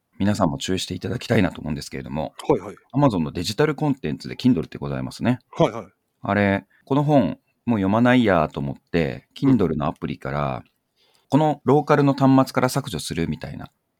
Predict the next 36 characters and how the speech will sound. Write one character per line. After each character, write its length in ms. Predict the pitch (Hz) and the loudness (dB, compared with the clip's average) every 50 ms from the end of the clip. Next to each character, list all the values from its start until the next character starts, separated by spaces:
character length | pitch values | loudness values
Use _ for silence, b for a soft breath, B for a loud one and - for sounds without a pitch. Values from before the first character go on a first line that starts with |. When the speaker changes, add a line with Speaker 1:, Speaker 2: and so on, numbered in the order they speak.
| _ _ _ _ _ _ _ _ _ | _ _ _ _ _ _ _ _ _
Speaker 2:
は 180 | - - 147 | -4 -2 -2
い。 60 | 113 - | -2 0
Speaker 1:
操 180 | - 131 110 | -2 -2 -2
作 100 | - - | -2 -4
が 120 | - - - | -6 -6 -6
で 80 | 73 | -8
き 120 | - - 69 | -8 -6 -6
る 120 | 69 - | -6 -6
ん 40 | - | -8
で 80 | - - | -10 -12
す 100 | - - | -14 -14
け 100 | - - | -12 -14
れ 60 | 64 | -12
ど 100 | - - | -8 -4
も、 220 | 71 82 82 - | 0 0 0 0
Speaker 2:
う 20 | 117 | -2
ん。 160 | 101 87 87 _ _ b b b b b - | -4 -8 -14 _ _ b b b b b -10
Speaker 1:
そ 160 | - - 131 | -6 -4 0
れ 140 | 139 147 156 | 0 0 2
以 60 | 147 | 2
外 280 | 127 107 90 78 71 | 2 2 2 2 0
に、 400 | 80 90 92 85 73 64 - - _ _ _ _ | 0 2 2 2 0 -2 -8 -14 _ _ _ _
ウ 80 | 92 101 | 0 2
ェ 80 | 107 | 2
ブ 260 | 123 160 185 202 - _ | 4 4 2 2 0 _
側 260 | - 160 160 156 156 | 2 2 4 4 4
の 140 | 151 147 139 | 4 2 0
コ 180 | - - 151 | 0 -2 -2
ン 60 | 156 139 | -2 0
テ 140 | - 156 | 0 0
ン 80 | 156 151 | 0 0
ツ 140 | - - - | -2 -4 -2
管 220 | - 151 151 143 | 2 2 2 2
理 100 | - - | 0 -2
か 140 | - - - | -6 -8 -8
ら、 320 | - 80 85 76 - - | -6 -6 -6 -8 -10 -14